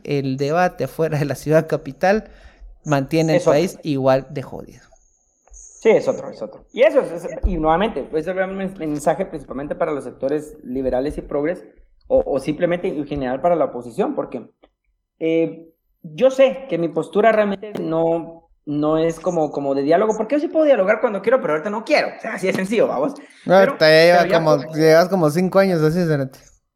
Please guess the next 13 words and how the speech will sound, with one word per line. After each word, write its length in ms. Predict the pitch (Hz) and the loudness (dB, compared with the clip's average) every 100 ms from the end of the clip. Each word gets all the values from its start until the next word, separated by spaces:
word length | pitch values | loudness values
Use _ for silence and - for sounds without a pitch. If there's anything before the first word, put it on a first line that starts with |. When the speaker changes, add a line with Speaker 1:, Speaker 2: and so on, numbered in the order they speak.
| _ _ _ | _ _ _
Speaker 2:
<laughs> 1080 | - 539 554 - 587 - - - - 269 233 | 0 2 2 2 0 2 0 0 -8 -12 -2
Pero 240 | 262 302 330 | 4 6 6
esa 160 | - | 4
es 60 | 339 | -2
decisión 400 | 311 214 247 202 | -2 2 0 0
mía, 240 | 196 185 | -2 0
vamos. 260 | 139 147 170 | 0 -2 0
Ahora, 300 | 220 220 - - | 2 2 0 -6
pero 120 | 214 | -8
por 120 | 220 | -8
supuesto, 280 | 208 285 180 | -6 -6 -6
ya 160 | 208 | -6
políticamente, 960 | 208 262 262 302 285 220 214 277 - | -4 -6 -8 -6 -6 -6 -8 -12 -14